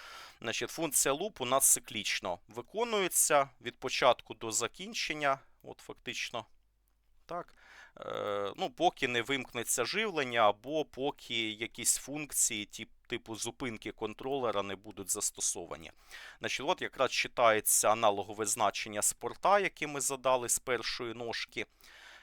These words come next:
Е, виводиться курсор в позицію нуль нуль, друкується діджит дорівнює. От, ну, далі можна було б щось виводити, але вивід, е, виконується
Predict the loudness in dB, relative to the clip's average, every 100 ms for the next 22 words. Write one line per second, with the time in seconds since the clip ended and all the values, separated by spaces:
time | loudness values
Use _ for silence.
0 | -10 -2 0 2 2 2 2 -2 -6 -6
1 | -6 -4 -4 2 4 4 6 8 8 6
2 | 4 -2 -6 -12 -18 -12 -4 -2 0 -4
3 | -6 -8 -2 -2 0 -2 -2 -4 -6 -4
4 | -2 -2 -2 -12 -14 -12 -12 -10 -8 -2
5 | -2 -2 -8 -8 -6 -6 -6 -6 -6 -6
6 | -4 2 2 2 _ _ _ _ _ _
7 | -12 -6 -6 -6 -4 6 6 6 -4 -6
8 | -8 -6 -8 -6 -6 -6 -6 -8 -4 -2
9 | -2 0 0 2 2 0 -6 -12 -8 -8
10 | -8 -12 -12 -16 -14 -14 -16 -8 -6 -6
11 | -2 2 2